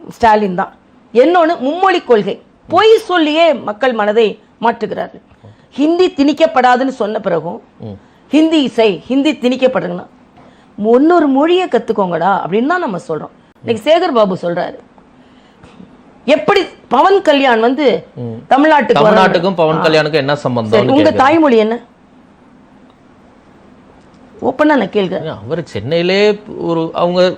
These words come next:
Speaker 2: விஜயநகர பேரரசுலயோ இல்ல அதற்கு
Speaker 1: இல்ல,
Speaker 2: பிறகோ
Speaker 1: இருக்கு,
Speaker 2: செட்டில்
Speaker 1: இருக்கு, இருக்கு.
Speaker 2: ஆயிருப்பாங்க.
Speaker 1: நான் யாரையும் குறை சொல்லல,
Speaker 2: ஆ.
Speaker 1: நான் குறையே சொல்லல.
Speaker 2: ம்.
Speaker 1: இப்ப நீங்க வந்து பண்ணும்போது ஏன் பவன் கல்யாண் இங்க வர முடியாது?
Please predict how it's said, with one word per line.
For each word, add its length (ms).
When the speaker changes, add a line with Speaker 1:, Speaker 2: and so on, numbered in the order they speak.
Speaker 2:
விஜயநகர 440
பேரரசுலயோ 560
இல்ல 120
அதற்கு 360
Speaker 1:
இல்ல, 120
Speaker 2:
பிறகோ 100
Speaker 1:
இருக்கு, 180
Speaker 2:
செட்டில் 80
Speaker 1:
இருக்கு, 220
இருக்கு. 200
Speaker 2:
ஆயிருப்பாங்க. 140
Speaker 1:
நான் 260
யாரையும் 300
குறை 240
சொல்லல, 320
Speaker 2:
ஆ. 180
Speaker 1:
நான் 200
குறையே 320
சொல்லல. 380
Speaker 2:
ம். 80
Speaker 1:
இப்ப 140
நீங்க 500
வந்து 280
பண்ணும்போது 500
ஏன் 260
பவன் 260
கல்யாண் 260
இங்க 140
வர 120
முடியாது? 440